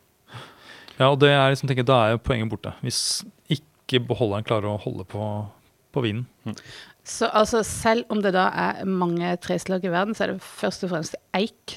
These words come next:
Speaker 3: som brukes, men også innenfor eikefamilien, hvis det heter det, <laughs> så, så finnes det jo ulike typer.
Speaker 1: Ja.
Speaker 3: Og det er også et valg som en vinmaker tar, er hvilken, hvilken eiketype skal man bruke. Eh, og da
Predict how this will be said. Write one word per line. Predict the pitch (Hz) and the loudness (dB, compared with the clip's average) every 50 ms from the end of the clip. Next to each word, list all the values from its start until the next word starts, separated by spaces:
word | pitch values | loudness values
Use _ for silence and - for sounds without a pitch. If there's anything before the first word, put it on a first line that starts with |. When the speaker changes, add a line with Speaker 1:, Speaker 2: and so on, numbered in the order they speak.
| - - | -18 -18
Speaker 3:
som | - - - 196 | -12 -8 -6 -4
brukes, | 180 180 175 - 277 339 - - - - - - - - - - _ - | -4 -4 -2 -2 -4 -4 -4 -6 -12 -16 -18 -20 -20 -20 -20 -20 _ -8
men | 226 226 | -8 -2
også | - 202 202 - 247 - - - | -2 -2 0 0 -2 -6 -4 -2
innenfor | 214 202 185 180 180 185 185 - - 185 175 170 165 - - _ _ _ _ _ | 0 2 2 2 0 -2 -4 -4 -4 -4 -4 -4 -6 -10 -16 _ _ _ _ _
eikefamilien, | 185 170 170 - _ _ _ - 185 170 - - _ _ _ _ _ _ _ _ _ _ _ _ - 180 185 208 214 233 262 311 - | -4 -4 -4 -6 _ _ _ -6 -6 -6 -6 -12 _ _ _ _ _ _ _ _ _ _ _ _ -4 -2 0 0 0 0 -2 -4 -4
hvis | - 208 - - | -6 -8 -8 -6
det | 180 175 | -6 -6
heter | 175 - 180 226 320 | -6 -6 -6 -8 -8
det, | - - - - - _ | -8 -12 -16 -18 -20 _
<laughs> | _ - - - - - - - | _ -20 -20 -20 -14 -10 -10 -6
så, | - 247 240 226 - - - - - - - - - | -4 -4 -4 -4 -6 -10 -10 -10 -8 -8 -8 -10 -10
så | - - - 233 | -4 -2 -2 0
finnes | - 220 208 208 - | 2 2 0 2 0
det | - - | -2 0
jo | - 175 | 0 0
ulike | 165 180 180 196 - | 0 0 -2 -4 -4
typer. | - 175 147 - - 220 180 - - - | -4 -4 -2 2 0 0 0 0 -6 -8
Speaker 1:
Ja. | - 95 87 - _ _ _ _ _ _ - | -6 -6 -6 -10 _ _ _ _ _ _ -2
Speaker 3:
Og | 196 185 | 2 4
det | 196 | 4
er | 175 170 | 4 4
også | 175 - 254 226 | 2 0 -2 -2
et | 170 156 | 0 2
valg | 160 160 160 175 185 175 165 - | 4 4 4 2 -2 -4 -6 -8
som | - - 165 156 156 | -6 -4 -2 -2 -2
en | 151 147 | -2 -2
vinmaker | 143 147 143 147 156 160 - - - - - | -2 -4 -4 -4 -6 -6 -6 -6 -6 -6 -6
tar, | - - 151 151 143 - | -4 -2 0 0 0 -2
er | 165 165 143 | -6 -8 -6
hvilken, | 156 147 165 - - - - - - - - _ _ _ _ _ _ _ _ | -6 -6 -8 -8 -10 -12 -12 -12 -12 -14 -18 _ _ _ _ _ _ _ _
hvilken | - 160 156 151 160 - - - - - | -8 -6 -6 -6 -6 -8 -10 -12 -10 -8
eiketype | - 160 147 - _ - 160 - - 185 - - - 160 - | -6 -8 -8 -6 _ -10 -10 -6 -6 -8 -8 -8 -10 -12 -12
skal | - - - | -12 -10 -10
man | 147 151 - | -10 -10 -10
bruke. | - 156 - - - - - _ _ _ - - - - - - - - - - - - - - - - - - - - - - _ - | -12 -14 -14 -16 -16 -16 -18 _ _ _ -20 -20 -20 -20 -20 -20 -20 -20 -20 -20 -20 -20 -20 -20 -20 -20 -20 -20 -20 -20 -20 -10 _ 2
Eh, | 214 208 208 196 | 4 4 6 6
og | - 208 196 180 | 4 6 6 6
da | 196 | 6